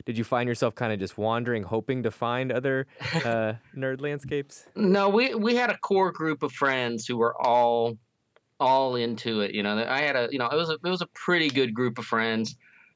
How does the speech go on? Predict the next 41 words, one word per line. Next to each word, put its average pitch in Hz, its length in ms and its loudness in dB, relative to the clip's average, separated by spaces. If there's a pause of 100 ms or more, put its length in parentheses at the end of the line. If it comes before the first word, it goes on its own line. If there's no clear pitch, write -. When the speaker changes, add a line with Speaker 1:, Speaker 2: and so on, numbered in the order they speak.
Speaker 2:
Uh, 110 300 0 (160)
when 147 240 -2
we 135 80 2
were 123 100 2
younger, 139 500 2
it 131 80 -2
was 113 120 -6
a 110 80 -2 (160)
big 139 260 2
group. 143 400 -2
You 123 80 -4
know, 101 60 -2
like, 95 140 -6 (140)
I 117 100 0
would 120 120 0
say 110 220 0
there 104 120 0
were 104 80 0
twenty, 117 360 0
thirty 120 400 2
of 117 120 2
us. - 380 0
<laughs> - 0 -
And 120 240 2
then, 117 260 2
you 113 60 2
know, 110 120 2
it 113 120 0
kinda, 120 240 0
as 113 160 -2
you 117 60 -6
get 123 120 0
older, 123 440 0 (500)
certain 127 320 -2
people, 113 460 0
their 110 160 2
tastes 123 380 -2
change, 113 460 -2
their 107 140 -2
interests 120 440 -4
change. 113 680 -4